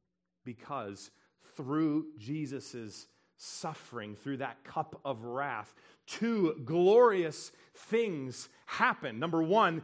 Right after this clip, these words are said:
sinners like you and me can be saved.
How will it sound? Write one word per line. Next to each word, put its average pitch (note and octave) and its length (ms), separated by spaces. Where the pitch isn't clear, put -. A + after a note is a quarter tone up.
sinners A3+ 520
like E3+ 240
you G#3 240
and F3 240
me A3+ 180
can G3 260
be E3+ 140
saved. B3 640